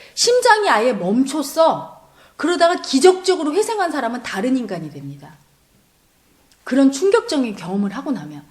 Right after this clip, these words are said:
그러면 어떻게 보이냐, 세상이 너무 소중하고,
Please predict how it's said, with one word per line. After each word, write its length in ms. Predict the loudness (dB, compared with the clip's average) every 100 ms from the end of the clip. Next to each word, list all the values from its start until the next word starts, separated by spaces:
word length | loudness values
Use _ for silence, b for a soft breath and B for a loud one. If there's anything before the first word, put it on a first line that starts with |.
| b
그러면 520 | b 2 4 2 0 0
어떻게 400 | -2 0 0 0
보이냐, 380 | -2 -6 -6 -8
세상이 560 | -6 -2 0 -2 -4 -14 b b b b b b
너무 580 | -16 -14 -16 -6 -2 0
소중하고, 920 | 4 4 4 2 0 -2 -8 -10